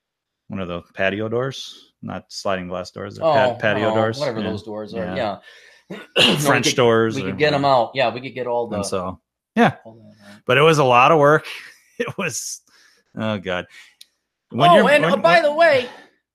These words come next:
Speaker 2: uh, what country do we live in?
Speaker 1: The United States of America.
Speaker 2: Okay. And in addition to the left lane, like, you leave that open for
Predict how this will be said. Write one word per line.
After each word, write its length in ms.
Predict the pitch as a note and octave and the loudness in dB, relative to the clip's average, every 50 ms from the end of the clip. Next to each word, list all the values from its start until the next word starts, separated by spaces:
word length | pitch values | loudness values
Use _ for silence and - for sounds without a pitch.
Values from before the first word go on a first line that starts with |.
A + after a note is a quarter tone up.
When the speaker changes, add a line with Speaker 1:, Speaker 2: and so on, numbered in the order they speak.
| _ - | _ -6
Speaker 2:
uh, 200 | A3+ A3 G3+ - - _ _ _ _ _ _ _ _ _ _ _ | -4 -4 -4 -4 -8 _ _ _ _ _ _ _ _ _ _ _
what 160 | A3+ A#3+ B3 | -8 -8 -6
country 320 | - A3+ F#3 D3+ - D#3 C#3+ | -4 -6 -6 -6 -8 -12 -12
do 120 | C3+ D3 | -12 -10
we 140 | C#3+ C#3 C3+ | -10 -10 -8
live 240 | C3 C3 C3+ B2+ C3 | -6 -6 -8 -6 -6
in? 240 | D3 F3 F3 C3+ - _ _ _ _ _ _ _ _ _ _ _ _ - | -8 -8 -8 -12 -16 _ _ _ _ _ _ _ _ _ _ _ _ -10
Speaker 1:
The 80 | F#2+ | -8
United 480 | F2 E2+ E2 E2 F2 F2 F2+ F#2 F2 - | -6 -6 -4 -4 -4 -4 -4 -6 -8 -10
States 720 | - - - - G#2 F#2 F#2+ G#2+ - - - - - - _ _ _ _ _ | -12 -12 -10 -6 -6 -6 -6 -6 -8 -12 -16 -18 -20 -20 _ _ _ _ _
of 100 | - F2 | -14 -12
America. 420 | F2 F2 F2+ F2 E2+ D#2+ - C3+ D#3+ | -10 -10 -10 -10 -10 -12 -10 -10 -10
Speaker 2:
Okay. 420 | E3 - - C#3 B2 C3 C#3 - _ _ _ _ _ _ - | -8 -8 -6 -6 -6 -6 -8 -12 _ _ _ _ _ _ -6
And 500 | D3 D#3 D#3 D#3 D3+ D3+ D3 C#3+ C#3 - _ _ _ _ _ _ - | -4 -2 -2 0 0 0 -2 -4 -6 -10 _ _ _ _ _ _ -6
in 100 | D3+ E3 | -4 -4
addition 400 | D#3 D3+ G3+ A3 G#3+ A#3+ A3 F3 | -2 0 0 0 0 -2 -4 -4
to 120 | - F#3 D#3+ | -4 -4 -2
the 100 | C#3 B2 | -2 -2
left 420 | B2 B2+ C3 C#3 C#3+ C#3+ - - | 0 2 4 4 4 2 -2 -8
lane, 480 | B2+ B2 B2 B2 C3 C3 C3+ C3 B2+ A#2+ | -8 -6 -6 -4 -4 -6 -6 -6 -6 -6
like, 220 | A2+ G#2+ G#2 - | -6 -8 -8 -8
you 80 | A2+ G#2+ | -10 -10
leave 240 | A2 A#2+ A#2+ A2 | -10 -10 -10 -8
that 180 | A2 A#2 A2 G#2+ | -4 -4 -4 -2
open 500 | G#2+ G#2 G#2+ G#2+ G#2+ A#2 A2+ A2+ A2 A2 _ _ _ _ | -4 -4 -6 -8 -10 -12 -12 -12 -14 -16 _ _ _ _
for 540 | _ _ G#2 G2 F#2+ F#2+ F#2+ F#2 F#2 F#2+ | _ _ -20 -16 -14 -14 -14 -14 -16 -18